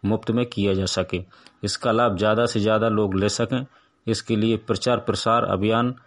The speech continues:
किया जा रहा है। निष्ठा स्वास्थ्य वाणी के माध्यम से हम भी लोगों से अपील करते हैं कि कोई भी ऐसा व्यक्ति न बचे जिसका आयुष्मान कार्ड न बन सके, इसलिए ज़्यादा से ज़्यादा जाकर अपना आयुष्मान कार्ड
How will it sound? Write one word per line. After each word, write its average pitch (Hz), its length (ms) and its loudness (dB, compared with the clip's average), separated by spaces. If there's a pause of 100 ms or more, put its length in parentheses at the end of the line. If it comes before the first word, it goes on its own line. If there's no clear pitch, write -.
(260)
किया 110 240 2
जा 107 160 4
रहा 120 140 4
है। 123 60 2
निष्ठा 110 320 0
स्वास्थ्य 110 400 -2
वाणी 110 220 2
के 107 120 0
माध्यम 101 400 2
से 123 240 -4 (640)
हम 110 140 2
भी 131 140 2
लोगों 110 260 2
से 110 160 -2
अपील 120 280 0
करते 120 340 0
हैं 131 180 -2 (380)
कि 104 60 -2
कोई 117 320 0
भी 131 260 0 (920)
ऐसा 113 260 2
व्यक्ति 110 360 0
न 110 160 2
बचे 123 280 0
जिसका 120 320 0
आयुष्मान 110 400 0
कार्ड 120 280 0
न 104 160 2
बन 95 160 0
सके, - 360 -4 (360)
इसलिए 117 300 -2
ज़्यादा 110 320 2
से 120 160 -2
ज़्यादा 107 300 2
जाकर 110 420 0 (340)
अपना 107 360 0
आयुष्मान 110 400 0
कार्ड 120 280 -2